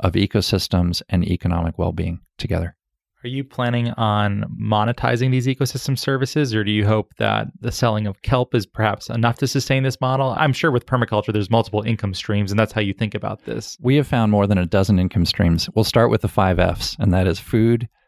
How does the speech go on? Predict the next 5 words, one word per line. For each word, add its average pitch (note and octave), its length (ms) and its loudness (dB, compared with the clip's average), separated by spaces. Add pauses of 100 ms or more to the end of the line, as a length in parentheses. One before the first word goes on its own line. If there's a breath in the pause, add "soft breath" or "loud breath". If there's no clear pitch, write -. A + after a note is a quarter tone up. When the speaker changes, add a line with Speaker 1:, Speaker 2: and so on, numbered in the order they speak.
Speaker 1:
feed, A2 520 0 (320)
fertilizer, G#2+ 920 2 (360)
fiber, G2+ 760 2
and F#2 180 0
biofuels. F2 640 -2